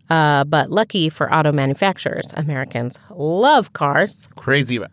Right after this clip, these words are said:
Speaker 2: give me a locomobile any day of the week.
Speaker 1: And they were lining up to pay that fifty cent admission.
Speaker 2: Fifty cents?
Speaker 1: Which at the time would have been, like, twenty dollars per ticket today.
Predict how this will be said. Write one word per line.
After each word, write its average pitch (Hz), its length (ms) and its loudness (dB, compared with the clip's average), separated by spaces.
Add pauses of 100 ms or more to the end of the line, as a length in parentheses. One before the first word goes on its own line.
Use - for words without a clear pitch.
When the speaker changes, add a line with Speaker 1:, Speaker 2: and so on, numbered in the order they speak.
(120)
Speaker 2:
give 170 140 -2
me 180 100 0
a - 60 2
locomobile 117 680 2
any 214 220 2
day 104 200 0
of 82 100 -8
the 76 80 -10
week. 58 200 -16 (240)
Speaker 1:
And 170 720 2 (500)
they 170 440 4
were 165 480 4
lining 226 400 4
up - 240 0
to 160 100 0
pay 170 220 0
that 165 240 0
fifty 165 280 -2
cent - 500 -4
admission. 151 540 -2 (140)
Speaker 2:
Fifty - 520 -2
cents? - 600 -4
Speaker 1:
Which 208 220 0
at 220 100 2
the 220 80 2
time 220 480 0 (640)
would 175 180 -2
have 170 100 0
been, 165 200 2
like, 139 200 0
twenty 151 300 0
dollars - 560 -2 (100)
per 151 120 -2
ticket - 400 -8 (320)
today. - 360 -6